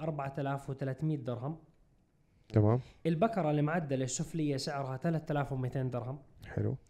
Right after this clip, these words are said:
Speaker 1: وفي عندكم
Speaker 2: الب-، البولي اللي فوق.
Speaker 1: البولي اللي فوق المحا كلاتش، آه، ألفين وثمانمية درهم.
Speaker 2: تقريبًا هيك نحن أمورنا تمام. ب-، وعندك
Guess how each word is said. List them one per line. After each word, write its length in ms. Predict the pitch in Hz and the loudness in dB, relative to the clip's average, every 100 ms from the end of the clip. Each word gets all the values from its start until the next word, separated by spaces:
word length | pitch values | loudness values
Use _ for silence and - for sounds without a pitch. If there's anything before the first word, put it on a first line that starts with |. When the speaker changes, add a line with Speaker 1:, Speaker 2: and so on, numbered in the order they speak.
| - - - _ _ | -20 -20 -20 _ _
Speaker 1:
وفي 420 | 156 143 143 170 | 0 0 0 -2
عندكم 380 | 160 196 - 113 | 0 -2 0 0
Speaker 2:
الب-، 100 | 135 | 6
البولي 360 | 131 117 139 123 | 6 6 4 4
اللي 120 | 117 | 0
فوق. 180 | 110 156 | 0 0
Speaker 1:
البولي 440 | 156 156 220 214 | 0 0 0 2
اللي 100 | 156 | 2
فوق 320 | 147 190 175 | 2 0 2
المحا 320 | 147 147 151 160 | 0 -2 -2 -6
كلاتش، 580 | 165 175 185 - - - 190 | -4 -4 -4 -12 -16 -18 -8
آه، 200 | 143 139 | -6 -2
ألفين 300 | 165 156 196 | -2 4 6
وثمانمية 420 | 185 165 147 143 131 | 6 6 6 4 2
درهم. 340 | 120 117 156 - - _ _ _ - | -2 -6 -8 -12 -20 _ _ _ -2
Speaker 2:
تقريبًا 460 | - - 117 113 | 0 4 4 6
هيك 100 | 117 | 4
نحن 240 | 110 113 117 | 4 2 4
أمورنا 440 | 117 113 113 110 | 4 4 4 6
تمام. 380 | 104 110 120 123 | 6 6 4 6
ب-، 40 | |
وعندك 600 | 110 110 107 107 123 120 | 6 8 6 4 2 2